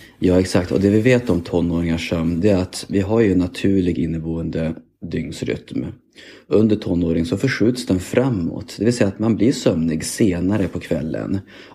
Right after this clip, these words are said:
om man, eh, vaknar senare på, på morgonen. Och det kan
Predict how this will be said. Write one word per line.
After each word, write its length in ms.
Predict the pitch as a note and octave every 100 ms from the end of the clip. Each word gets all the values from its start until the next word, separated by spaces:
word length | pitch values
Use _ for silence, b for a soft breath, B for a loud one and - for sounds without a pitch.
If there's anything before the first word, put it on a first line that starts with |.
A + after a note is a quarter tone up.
| -
om 160 | F#2+
man, 280 | F2+ E2+ F#2 - B B B B _ -
eh, 580 | F#2 E2 E2 D#2 D2 B1+ - - - - - _ _ _ -
vaknar 680 | G2+ F2+ - - F#2+ C#2+ -
senare 500 | - F#2+ E2+ F#2 F2+
på, 340 | F#2 E2 F2+ -
på 80 | F#2+
morgonen. 640 | F#2+ F#2 G#2+ A#2+ A#1 C2+
Och 60 | F2+
det 80 | G2+
kan 240 | C#3 -